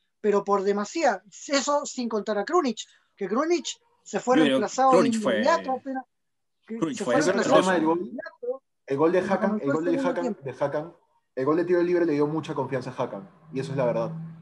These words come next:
Speaker 1: Pero mira, de hecho, el gol de, el gol de Hakan le dio un, un impulso al Milan completo. Fue un golpe anímico, pero devastador para Celtic, o sea, positivo para Milan y devastador para Celtic, porque pasaron dos minutos y Milan empató.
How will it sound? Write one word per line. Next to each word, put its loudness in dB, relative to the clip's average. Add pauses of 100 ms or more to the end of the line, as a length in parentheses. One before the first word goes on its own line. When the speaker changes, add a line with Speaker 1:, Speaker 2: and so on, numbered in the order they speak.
Speaker 1:
Pero 0
mira, 2
de -2
hecho, -4
el -6
gol -2
de, -6
el -8
gol -2
de -4
Hakan 0 (360)
le -2
dio 2 (100)
un, -4 (280)
un -2
impulso 0
al 2
Milan 0
completo. -6 (420)
Fue 2
un 0
golpe 0
anímico, 0
pero -2
devastador 0
para 2
Celtic, -6
o -6
sea, 0 (560)
positivo 0
para 0
Milan -4 (440)
y -10
devastador 0
para 0
Celtic, -4
porque -4
pasaron 0
dos 2
minutos -4
y -2
Milan 0
empató. -2